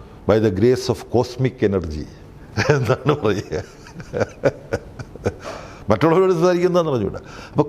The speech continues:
കോസ്മിക് എനർജിയിലാണ് ഞാൻ വിശ്വസിക്കുന്നത്. എല്ലാ മതങ്ങളിലും ആവിർഭവിക്കുന്നത് ആ മതങ്ങൾ ആവിർഭവിച്ച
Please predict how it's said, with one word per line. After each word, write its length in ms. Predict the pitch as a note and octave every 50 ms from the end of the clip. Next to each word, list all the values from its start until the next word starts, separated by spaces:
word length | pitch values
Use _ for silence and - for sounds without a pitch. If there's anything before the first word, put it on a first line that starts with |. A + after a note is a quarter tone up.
| - -
കോസ്മിക് 540 | B2+ D3+ F3 E3+ - - - A3 G#3+ - G#3 G3
എനർജിയിലാണ് 480 | F#3+ F3+ F3+ F3+ F#3+ F3+ F3 D#3+ D3 C#3 C3+
ഞാൻ 80 | C3 B2 A2+
വിശ്വസിക്കുന്നത്. 600 | G2+ - G#2+ - - E2+ D2 D2 - - - - - - - - - - - - - - - - - - - - - - - - - - - - G2+
എല്ലാ 240 | G#2+ A#2+ C3+ D#3 F3 G3 G#3 G3 F3
മതങ്ങളിലും 600 | D3+ A#2+ D3 D3 D3 D#3 D3+ D3+ D3 D3 D3 D#3 D3 D3 C#3+ - - - - - - - - - - G2+
ആവിർഭവിക്കുന്നത് 960 | G#2+ A2 B2 C3 - - - - A#2 A#2 G#2+ F2+ F#2 G2 F2+ E2 D2+ C2+ D2+ F2+ A2 B2+ - - - - - - - - - - - - - - B2+
ആ 20 | D3 D3+ C3
മതങ്ങൾ 380 | A#2 A2 B2 B2 C3 C3+ C3+ B2+ A#2 G#2+ A2
ആവിർഭവിച്ച 760 | A2+ A#2+ B2+ B2 - - G#2+ B2+ C3 B2 - - - -